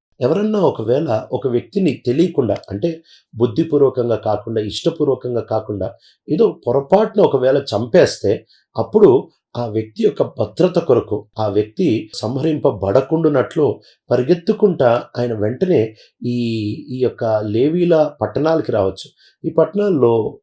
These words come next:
ఆ, ముప్పై ఐదో అధ్యాయంలో ఆరు ఆశ్రయపురాలుగా పెడతా ఉంటున్నాడు. ఈ ఆశ్రయపురం అంటే లేవీలు ఉండే పురాలు.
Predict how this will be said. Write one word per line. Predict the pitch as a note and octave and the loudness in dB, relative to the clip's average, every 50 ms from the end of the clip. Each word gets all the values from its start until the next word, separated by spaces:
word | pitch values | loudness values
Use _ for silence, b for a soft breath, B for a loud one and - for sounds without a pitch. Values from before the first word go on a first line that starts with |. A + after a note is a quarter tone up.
| - A#2+ | -6 -4
ఆ, | A#2 G#2+ G#2 G#2 G#2 G#2 G2+ A2+ | -2 -2 -2 -2 -4 -4 -6 -6
ముప్పై | C3 C3+ - - D#3 D#3+ D#3 | -6 -6 -2 2 4 4 4
ఐదో | D3 D3 | 4 4
అధ్యాయంలో | C#3 A#2+ G#2 A2+ A2+ A2+ G#2+ G2+ G2+ G#2 - b b b b b _ - | 2 2 2 0 0 0 0 0 0 -2 -2 b b b b b _ -4
ఆరు | B2 B2+ D3 E3+ F#3+ G#3+ A3+ A3+ G#3 F#3+ D3 C3 A2+ G#2+ - - - | 0 2 2 4 4 2 4 6 6 6 8 6 6 4 0 -4 -6
ఆశ్రయపురాలుగా | A#2 B2 D3+ D#3 - - F#3 F#3+ F#3+ F3 - C#3+ C#3 C3 B2+ B2+ B2+ G#2+ B2 B2+ | -4 -4 -4 -4 -2 2 4 4 4 4 4 2 4 4 4 4 2 2 0 0
పెడతా | B2+ - A2+ G2+ G2 - A#2 | 0 0 0 0 2 2 0
ఉంటున్నాడు. | A2+ G#2+ - - G#2+ F#2+ E2+ - _ _ _ _ - - | 0 0 -2 -4 -4 -4 -4 -6 _ _ _ _ -6 -4
ఈ | B2+ | -2
ఆశ్రయపురం | B2+ C#3+ C#3+ - G3 G3+ F#3+ G3 E3+ D3 C3 | -2 -2 0 2 2 2 2 2 0 0 0
అంటే | A#2+ A#2+ A#2 F#3+ | -2 -4 -6 -4
లేవీలు | G#3 G3 G#3+ B3 B3+ B3+ A3+ G3+ D#3+ | 0 2 2 2 4 4 4 4 4
ఉండే | C#3+ B2+ B2 | 4 4 2
పురాలు. | G#2+ - A2 G#2+ G#2 G2 F#2+ | 2 2 2 2 2 2 0